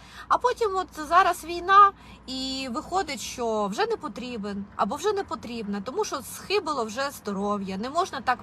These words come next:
пахати, як пахав або пахала там десять років тому, або зараз втратив, е, серйозну роботу, а від тебе ви-, вимагають: "Давай, давай, чого ти встав?" Ви розумієте? Тобто це все швидкоплинне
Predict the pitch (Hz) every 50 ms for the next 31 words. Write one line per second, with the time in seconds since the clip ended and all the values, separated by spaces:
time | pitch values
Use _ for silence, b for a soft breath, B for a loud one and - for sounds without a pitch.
0 | - - - 330 - - 240 240 254 247 240 240 196 196 - - - 196 - -
1 | 240 262 254 226 208 185 196 185 - 185 185 - - 214 233 240 226 208 202 B
2 | B B B B B - - 196 196 180 185 214 247 277 - 240 202 - 220 220
3 | 214 208 208 196 - - - 208 190 190 190 190 180 180 B B B B - 226
4 | 202 233 269 285 330 381 359 - - - - 311 330 339 - 277 247 - - -
5 | 226 220 214 - 254 240 247 277 302 320 311 277 240 214 208 190 165 202 226 220
6 | 240 226 - 214 202 - - 208 214 220 214 - 240 240 220 190 214 208 208 196
7 | 190 214 - 220 214 208 214 220 233 220 208 196 180 180 165 214 233 214 311 359
8 | 359 - 226 190 160 180 220 254 359 359 330 247 190 - - - 226 285 403 403
9 | - 330 - - - - 202 185 165 - - B B B B B B B B B
10 | B B - 214 277 359 427 403 440 466 508 523 466 415 - - 233 214 277 262
11 | - - 330 - - - 466 440 - - - 440 415 403 - - - 330 392 453
12 | - - - 440 427 - - 370 359 381 392 370 311 254 208 196 185 180 175 175
13 | 160 147 -